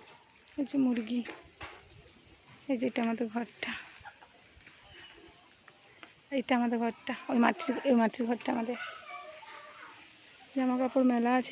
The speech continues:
এখানে সব। মা বাগা গুছা করছে, আমাদের পরব পাল সব শেষ হয়ে গেছে, মনসা পূজা। এখানটাতে কুয়াটাতে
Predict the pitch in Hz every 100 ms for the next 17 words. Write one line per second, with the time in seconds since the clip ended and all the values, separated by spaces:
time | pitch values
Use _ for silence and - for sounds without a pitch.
0 | 254 254 247 233 262 247 - - - -
1 | - - - - - - - - - -
2 | - - - - - - - - - -
3 | - - 277 285 285 254 240 269 269 -
4 | 254 254 - 277 247 247 233 - - 247
5 | 233 247 220 240 233 247 233 - 247 -
6 | 254 254 254 320 392 - - - - -
7 | - - - - - - - - - 180
8 | 269 240 - 285 294 247 587 - - -
9 | - - - - - - - - - -
10 | - - - - - - 196 - 208 -
11 | - - - - 466 480 - - - -
12 | - - - 269 262 269 285 277 277 285
13 | 294